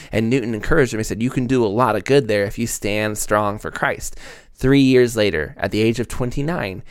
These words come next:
he introduced legislation to abolish the slave trade. But a month before he did, John Newton had dropped a best-selling pamphlet on that subject.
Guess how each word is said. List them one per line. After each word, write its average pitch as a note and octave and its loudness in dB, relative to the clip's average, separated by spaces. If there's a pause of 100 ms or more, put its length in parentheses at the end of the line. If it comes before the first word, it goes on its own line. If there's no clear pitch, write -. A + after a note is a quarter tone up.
(220)
he C3+ 2
introduced A#2+ -2
legislation A2+ 0
to A#2 2
abolish G2+ 0
the - -6
slave - -2
trade. - -6 (300)
But - -2
a G#2 2
month D3+ -2
before F#3 0
he C#3+ 2
did, B2+ 2
John A2 0
Newton B2+ -4
had A2 -4
dropped G2 -2
a G2 -6
best-selling G2 -4
pamphlet - -6
on A2+ -4
that G2 -4
subject. - -2